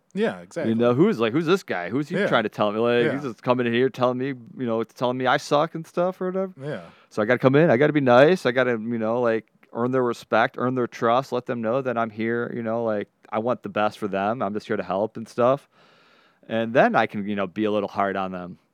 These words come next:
Speaker 1: Yeah.
Speaker 2: But to come out right away and just be a ball buster just isn't gonna work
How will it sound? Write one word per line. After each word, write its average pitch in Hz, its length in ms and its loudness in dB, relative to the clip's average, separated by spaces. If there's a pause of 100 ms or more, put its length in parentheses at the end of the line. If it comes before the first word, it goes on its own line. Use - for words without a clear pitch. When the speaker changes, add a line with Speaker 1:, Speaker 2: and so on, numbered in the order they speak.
(320)
Speaker 1:
Yeah. 214 180 -6
Speaker 2:
But 107 240 0
to 104 60 -10
come 135 340 0
out 110 340 0
right 107 240 0
away 101 440 -2
and 98 140 -8
just 101 240 -8
be 98 80 -6
a 95 40 -4
ball 113 260 -2
buster 98 380 -6
just 95 240 -10 (120)
isn't 147 220 -2
gonna 104 180 0
work 98 260 -2